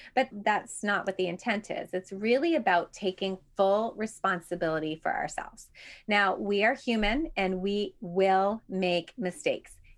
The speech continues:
guaranteed, a hundred percent of the time. But we also want to ask, who are we giving control or power to if we do not claim it for ourselves? We are on much more grounded territory when we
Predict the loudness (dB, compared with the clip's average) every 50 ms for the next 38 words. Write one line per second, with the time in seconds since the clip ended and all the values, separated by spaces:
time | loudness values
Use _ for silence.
0 | -14 -8 -2 2 4 4 6 6 4 4 2 0 -2 -2 -2 -4 -6 -4 -4 -4
1 | -4 -6 -8 -6 -4 -4 -4 -2 -4 -6 -4 -6 -6 -6 -6 -8 -8 -10 -10 -10
2 | -12 -20 _ _ _ _ _ _ _ _ _ 4 4 4 6 6 6 6 6 4
3 | 4 2 2 2 2 2 2 0 0 0 2 2 2 2 0 -2 -6 -12 -16 -12
4 | -10 -6 0 2 2 4 4 4 2 2 2 2 2 0 0 0 0 -2 0 -2
5 | -2 -2 -2 -2 2 4 4 4 4 4 2 0 -2 0 2 4 4 4 2 0
6 | -2 -4 -4 -2 -2 -2 -2 -6 -8 _ _ _ _ _ -4 -4 -2 -2 -2 -2
7 | -2 0 -2 -2 0 0 2 0 0 -2 -4 -6 -4 -2 -2 -2 -2 -4 -6 -4
8 | -2 0 2 2 2 0 0 -2 -4 -4 -4 -6 -12 -18 -20 -20 -20 -20 _ _
9 | _ _ _ _ _ _ _ _ -2 0 2 2 2 0 0 2 4 4 6 6
10 | 6 4 4 2 2 0 2 2 2 0 0 -4 -4 -4 -4 -2 0 2 4 4
11 | 4 4 2 -2 -4 -2 0 2 2 2 2 2 2 4 2 2 2 0 -2 -2
12 | 0 0 2 2 2 0 0 0 0 2 2 2 2 0 -2 -2 -2 0 0 0
13 | 0 -2 -2 -4 -4